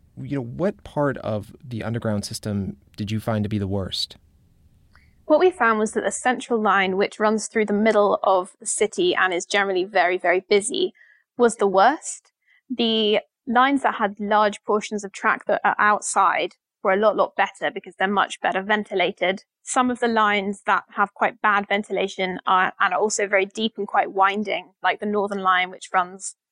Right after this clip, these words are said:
Speaker 2: kind of north to south, and also the Bakerloo line, which is similar, also had pretty bad levels of pollution. It got to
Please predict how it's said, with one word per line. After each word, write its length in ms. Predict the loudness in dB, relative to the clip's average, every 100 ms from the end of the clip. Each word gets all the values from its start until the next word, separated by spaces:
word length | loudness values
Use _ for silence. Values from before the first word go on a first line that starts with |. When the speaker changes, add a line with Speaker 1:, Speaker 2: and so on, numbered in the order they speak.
| _ _
Speaker 2:
kind 100 | -4
of 120 | -2 0
north 280 | -2 -2
to 80 | -6
south, 600 | -2 2 2 0 -8 -10 -2
and 140 | 0
also 180 | 0 -2
the 60 |
Bakerloo 500 | 0 0 0 -2 0
line, 300 | 2 0 0
which 180 | -6 -10
is 140 | -10 -6
similar, 480 | -2 2 2 2 0
also 220 | -4 -2 -2
had 160 | -4 -6
pretty 540 | _ -4 -2 -4 -6 -2
bad 300 | 0 2 0
levels 280 | 0 -2 -4
of 80 | -12 -8
pollution. 640 | -6 -6 -6 -6 -6 -8 0
It 200 | 0 4
got 200 | 0 2
to 300 | -2 0